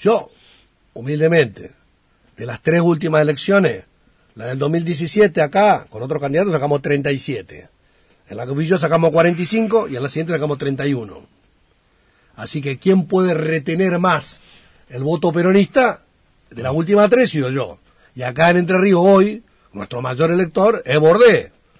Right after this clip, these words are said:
que es el gobernador, pero que no tiene reelección.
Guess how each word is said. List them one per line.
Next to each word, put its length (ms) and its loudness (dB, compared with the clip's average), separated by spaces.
que 100 -14
es 40 -8
el 80 -8
gobernador, 560 0
pero 180 0
que 100 4
no 100 4
tiene 200 2
reelección. 680 4